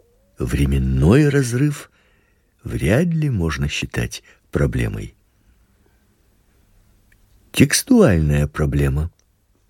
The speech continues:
Четвёртым вопросом, требующим нашего внимания, если мы говорим об историчности Евангелий, является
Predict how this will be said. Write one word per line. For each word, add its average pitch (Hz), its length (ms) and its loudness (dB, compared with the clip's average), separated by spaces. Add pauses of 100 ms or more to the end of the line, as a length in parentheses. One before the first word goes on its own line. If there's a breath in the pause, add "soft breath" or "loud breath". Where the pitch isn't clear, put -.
(420)
Четвёртым 160 920 2
вопросом, 170 640 0
требующим 147 840 0
нашего 120 400 -2
внимания, 95 760 0 (500 soft breath)
если 101 380 2
мы 101 160 4
говорим 95 420 2 (100)
об 98 200 2
историчности 95 1000 -2
Евангелий, 76 880 -2 (500 soft breath)
является 82 800 0